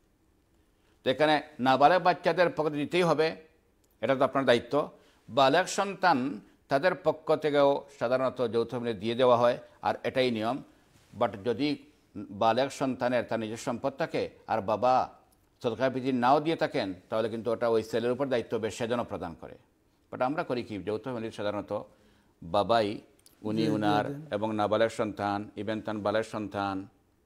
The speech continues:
Speaker 2: সব মিলিয়ে উনি
Speaker 1: even
Speaker 2: দেন।
Speaker 1: নিজের স্ত্রী, সকলের পক্ষ থেকে দিয়ে দেন। মানে শুধু সকলের পক্ষ থেকে দিতে হবে, আপনি দেন অথবা তার কারো সম্পদ তাহলে সে দেখ, বা দেওয়া লাগবে সকলের। তো সহজ হিসাব এটাই হলো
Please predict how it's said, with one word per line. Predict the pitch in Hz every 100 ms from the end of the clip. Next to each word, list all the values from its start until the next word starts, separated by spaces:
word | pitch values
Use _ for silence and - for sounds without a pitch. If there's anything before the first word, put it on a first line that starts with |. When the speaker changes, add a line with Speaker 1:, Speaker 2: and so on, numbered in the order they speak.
| _ _ _ _ _ _ _ - 196
Speaker 2:
সব | 185
মিলিয়ে | 170 175 175
উনি | 175 180
Speaker 1:
even | 165
Speaker 2:
দেন। | 120
Speaker 1:
নিজের | 120 127
স্ত্রী, | - 120 113
সকলের | 107 117 120 -
পক্ষ | -
থেকে | 104 101
দিয়ে | 95
দেন। | 87 - - 135
মানে | 156
শুধু | 165 180
সকলের | - 175
পক্ষ | 175
থেকে | 175
দিতে | 139
হবে, | 127 95 82 -
আপনি | - - 151 139
দেন | 139
অথবা | 131 135 127
তার | 127 120
কারো | 131
সম্পদ | 127 120 123
তাহলে | 131 117
সে | 110 117
দেখ, | 117 113 - - -
বা |
দেওয়া | 139 156 175
লাগবে | 139 120
সকলের। | 104 85 76 67 _ _ _ _ _ _ _ _ _ _ _ _ _
তো | 123
সহজ | 156 175
হিসাব | 160 165
এটাই | 165 180
হলো | 151 147